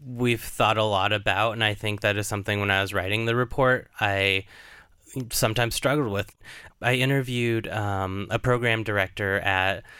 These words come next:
an L G B T youth homeless services provider, and I asked her what it means for L G B T youth in Texas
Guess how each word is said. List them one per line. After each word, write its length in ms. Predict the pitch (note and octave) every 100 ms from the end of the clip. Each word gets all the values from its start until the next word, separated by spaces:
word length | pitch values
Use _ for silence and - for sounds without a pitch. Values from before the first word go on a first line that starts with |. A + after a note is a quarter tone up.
| - -
an 220 | G#2+ G#2+
L 140 | G2
G 100 | G2+
B 100 | G2+
T 260 | - - G#2+
youth 520 | E2+ G2+ G2 G2 - -
homeless 460 | G#2 A2+ G#2+ G#2+ -
services 580 | - A2+ G#2+ - A2
provider, 560 | - G#2+ F#2+ G2 G2 G2+
and 380 | G#2 G#2+ G2+ G#2 -
I 80 | A#2
asked 360 | C#3 F3 - -
her 420 | A#2+ G2 F#2+ G2 - - - _ -
what 240 | D3 C#3+
it 100 | C#3+
means 580 | B2+ B2 A#2 A2+ A2+ A2
for 460 | - A#2 G#2+ G#2 G2+
L 200 | F2 G#2
G 100 | -
B 120 | G#2+
T 220 | - -
youth 400 | G#2+ G2 G2 G2
in 260 | - A2 G#2
Texas 680 | G#2+ F#2+ - G#2+ G2 F#2+